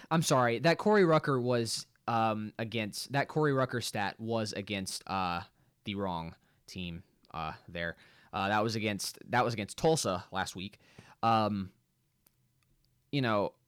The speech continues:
<sighs> I said this in a recent thing. Um,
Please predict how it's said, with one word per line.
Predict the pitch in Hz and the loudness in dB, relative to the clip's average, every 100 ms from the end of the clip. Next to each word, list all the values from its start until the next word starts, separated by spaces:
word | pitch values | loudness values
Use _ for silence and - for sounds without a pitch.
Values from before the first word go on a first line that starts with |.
| _ _ _ _ _ _ _ _ - | _ _ _ _ _ _ _ _ -14
<sighs> | - - - _ _ _ - | -14 -14 -18 _ _ _ -2
I | 147 | 0
said | - 208 165 | 2 2 2
this | 147 - - | 2 0 -2
in | 127 | 0
a | 123 110 104 | 2 2 2
recent | 104 107 - 101 - _ _ _ - | 0 -2 -2 -6 -10 _ _ _ -6
thing. | 104 95 92 - _ _ | -2 -2 -2 -10 _ _
Um, | 104 107 104 | 2 2 2